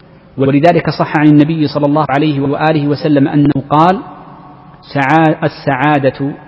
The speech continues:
أو سعادة المرء في ثلاث"، وذكر منها الزوجة الصالحة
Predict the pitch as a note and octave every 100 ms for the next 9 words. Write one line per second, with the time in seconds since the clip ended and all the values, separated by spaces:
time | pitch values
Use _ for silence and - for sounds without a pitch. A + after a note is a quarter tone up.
0 | - B2+ - B2 D3 D3+ D3 C#3+ C#3+ D3+
1 | E3+ D#3+ E3+ - D3+ D#3 C3+ B2+ - -
2 | - - - - - - B2+ D3+ D#3 D3+
3 | D3+ D3+ D3 D3+ - C#3 D3+ C#3+ C3+ B2+
4 | C3 C3 - C#3+ B2 G#2+ -